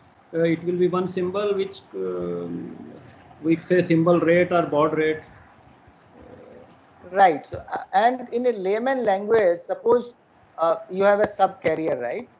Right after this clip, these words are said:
Speaker 2: So you may have, have a like this, and you are transmitting it for a time, say delta t, right? So during this time,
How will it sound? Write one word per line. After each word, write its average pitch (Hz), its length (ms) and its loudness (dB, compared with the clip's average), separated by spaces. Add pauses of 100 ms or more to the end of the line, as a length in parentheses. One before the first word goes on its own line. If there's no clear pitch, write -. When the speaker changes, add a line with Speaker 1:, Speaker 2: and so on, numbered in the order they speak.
(540)
Speaker 2:
So 175 400 -2
you 185 80 -6
may 226 140 -2
have, 208 260 0 (840)
have 202 140 -8 (120)
a 220 180 -4 (680)
like 156 320 -2
this, 160 500 -2 (680)
and 208 220 0
you 208 120 0
are 214 80 2
transmitting 208 1120 -4
it 220 160 -2
for 196 300 0
a 196 60 -2 (120)
time, 165 420 -2 (540)
say 175 560 -2
delta 160 560 0
t, 170 320 -8 (880)
right? 92 300 -10 (1400)
So 269 280 -4
during 247 440 -2
this 277 380 -2
time, 208 480 0